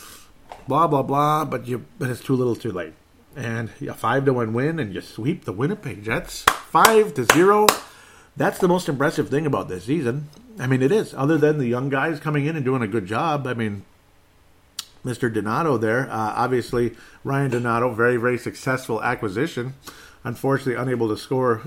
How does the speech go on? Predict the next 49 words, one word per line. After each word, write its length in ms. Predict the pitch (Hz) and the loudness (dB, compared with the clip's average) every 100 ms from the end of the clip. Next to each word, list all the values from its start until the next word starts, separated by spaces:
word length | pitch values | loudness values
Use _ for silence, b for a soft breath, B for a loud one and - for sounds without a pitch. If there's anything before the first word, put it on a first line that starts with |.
| - | -8
much 320 | 131 127 123 | -6 -6 -6
in 120 | 120 | -4
these 160 | 120 98 | -4 -2
games. 340 | 120 127 143 | -2 -2 -2
Only 160 | 117 110 | -2 -2
got 160 | 107 | -2
one 140 | 104 117 | -2 -4
assist, 500 | - - 120 - - | -4 -2 -2 -4 -16
so 240 | - 120 110 | -8 -6 -2
much 240 | 120 135 | -2 -2
more 120 | 131 | -2
invisible 440 | 110 104 120 104 95 | -2 -2 -2 -2 -2
this 240 | 120 117 | -2 -2
week 140 | 104 95 | -6 -4
compared 260 | 98 104 | -2 -2
to 40 | 98 | -2
the 60 | |
last 320 | 98 104 104 | -4 -4 -6
few. 380 | - 113 104 98 B B B B B - | -6 -2 -2 -4 B B B B B -10
Um, 420 | - 113 104 92 - - _ _ _ _ _ - - - _ _ _ _ _ - | -6 -4 -6 -10 -18 -20 _ _ _ _ _ -16 -14 -14 _ _ _ _ _ -6
but 300 | 139 123 - - - | -2 -2 -4 -12 -16
seriously, 580 | - 156 147 147 135 127 | -2 0 2 2 0 0
uh, 420 | 131 120 107 110 - - - _ _ _ | 0 -2 -4 -8 -16 -20 -20 _ _ _
five 280 | - 139 202 | -2 0 2
nothing 320 | 147 180 123 | 2 2 0
over 160 | 117 98 | 0 0
Winnipeg. 400 | 113 117 95 92 | -2 -2 -4 -6
I 60 | |
mean, 140 | 101 113 | -4 -2
that 380 | 202 240 - - | -2 -2 -6 -2
deserves 580 | 143 131 139 139 123 - - | 2 6 8 6 2 -6 -4
a, 200 | 123 120 - - | 0 0 -2 -2
a 100 | 123 | 0
nice 340 | 123 131 113 | 2 2 2
hand. 300 | 107 95 90 | 2 0 0
It 120 | 117 113 | 2 2
does. 240 | 95 - | 2 2
It's 120 | 131 | -2
just, 220 | 175 151 165 | -4 -4 -4
it 120 | 151 | -6
sucks 340 | - 214 - | -2 -2 2
that 100 | 151 | 2
it 60 | 143 | 2
doesn't 220 | 160 147 | 2 0
mean 140 | 151 | -2
a 60 | 151 | 0
damn 300 | 110 151 151 | 0 0 0
thing 220 | 175 160 | -2 0
now. 280 | 104 90 | -2 -4